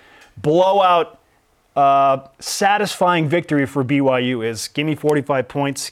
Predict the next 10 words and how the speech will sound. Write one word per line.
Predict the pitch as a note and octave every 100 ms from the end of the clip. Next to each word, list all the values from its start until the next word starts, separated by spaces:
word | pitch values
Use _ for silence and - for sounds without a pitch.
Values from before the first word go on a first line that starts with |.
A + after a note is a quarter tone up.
| _
give | C3+
me | C#3+
a | A#2+
way | A2 C3 C#3+
better | C#3+ C#3
run | B2 B2 B2
game, | A#2 A#2 A2+ _ - _
a | A#2+
quick | - D3+
start, | D3+ - C3 A#2+ A#2+